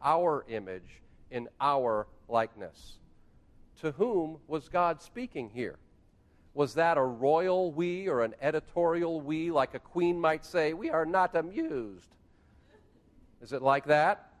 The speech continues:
No, I believe God the Father was speaking to God the Son and God the Holy Spirit.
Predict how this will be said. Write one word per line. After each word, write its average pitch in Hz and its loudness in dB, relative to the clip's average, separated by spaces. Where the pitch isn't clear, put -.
No, 175 2
I 156 4
believe 175 0
God 208 4
the 190 2
Father 190 4
was 156 0
speaking 165 -6
to 143 -4
God 156 2
the 160 -14
Son 151 0
and 135 -4
God 143 4
the 139 -4
Holy 139 -2
Spirit. 101 -8